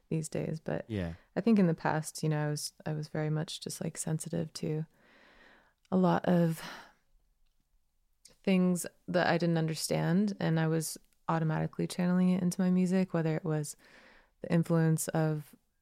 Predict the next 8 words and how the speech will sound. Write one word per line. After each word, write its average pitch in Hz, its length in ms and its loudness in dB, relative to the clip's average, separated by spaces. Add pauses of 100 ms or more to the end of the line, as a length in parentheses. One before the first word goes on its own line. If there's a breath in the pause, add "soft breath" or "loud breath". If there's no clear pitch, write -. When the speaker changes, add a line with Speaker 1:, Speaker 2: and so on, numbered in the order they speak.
(120)
Speaker 1:
you 165 100 -2
know, 156 160 -2
my 156 300 -2 (960)
experiences 160 640 -2
with 165 120 -2
sleep - 320 0
paralysis 151 1000 -2
and 147 360 -6